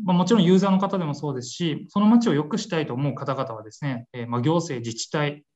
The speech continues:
それからその企業、地元企業の方だったり、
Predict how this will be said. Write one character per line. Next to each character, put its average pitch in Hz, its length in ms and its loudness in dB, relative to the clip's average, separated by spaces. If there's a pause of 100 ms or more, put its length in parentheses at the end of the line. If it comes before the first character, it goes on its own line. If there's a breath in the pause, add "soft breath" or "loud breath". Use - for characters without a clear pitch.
そ - 140 -12
れ 151 60 -4
か 151 80 -4
ら 127 80 -4
そ 139 80 -8
の 123 60 -4
企 151 260 -4
業、 143 160 0
地 120 100 -6
元 151 200 -2
企 190 200 -2
業 180 120 2
の 120 100 -2
方 - 180 -8
だ 120 80 -6
っ 120 80 -12
た - 120 -20
り、 110 180 -16